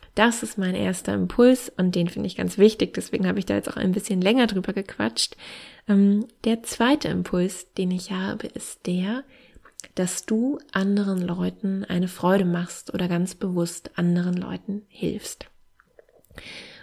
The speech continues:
Oft ist es ja so, dass wir das Gefühl haben, wenn es uns nicht gut geht, dass wir eigentlich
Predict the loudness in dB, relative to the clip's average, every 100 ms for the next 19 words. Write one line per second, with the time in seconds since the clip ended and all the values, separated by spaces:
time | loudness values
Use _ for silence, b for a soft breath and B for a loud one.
0 | B 4 4 4 -2 -2 2 4 4 6
1 | 6 6 2 0 4 6 6 2 -4 -6
2 | 0 2 2 2 2 2 0 -2 B B
3 | B B 2 4 4 0 0 2 2 0
4 | -2 -4 -6 -2 0 0 -4 -4 -2 -2
5 | -6 B B B -4 -4 0 4 6 6
6 | 6 0 0 0 -2 -4 -6 -6 -10